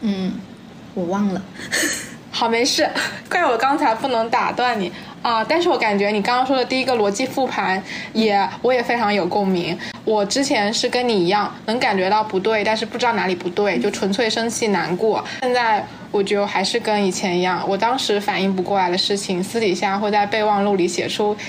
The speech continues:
Speaker 2: 一二三原因，这，这点说明什么，在发小红书笔记嘛，就感觉完成了一次输出和表达，也会有正反馈，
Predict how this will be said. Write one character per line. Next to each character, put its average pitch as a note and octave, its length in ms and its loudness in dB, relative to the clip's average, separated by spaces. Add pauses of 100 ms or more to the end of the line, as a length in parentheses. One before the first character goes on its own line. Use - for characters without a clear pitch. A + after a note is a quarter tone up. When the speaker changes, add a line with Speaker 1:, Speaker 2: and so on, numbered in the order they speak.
Speaker 2:
一 C#4 120 0
二 C4+ 200 4
三 B3+ 340 0
原 F#3+ 180 0
因， G3+ 220 2
这， C4 160 0 (100)
这 D4 140 0
点 F3 180 0
说 A3+ 140 -2
明 A3 160 0
什 A3 140 -2
么， E3 180 0
在 A#3 180 0 (580)
发 A#3+ 180 2
小 B3 140 2
红 F#3+ 120 0
书 B3 160 2
笔 G3+ 140 -2
记 G3+ 260 0
嘛， F#3+ 180 -2 (100)
就 C#4 60 -2
感 A3 160 2
觉 F#3+ 120 2
完 G3 180 2
成 A#3+ 160 0
了 A#3 100 2
一 A3 60 0
次 A3+ 220 0
输 A#3 200 0
出 A3+ 220 0
和 A3 160 -2
表 F#3+ 220 0
达， - 340 -2
也 F#3+ 60 -2
会 B3+ 180 2
有 G3 140 4
正 G#3 200 0
反 F3+ 220 -2
馈， - 300 -2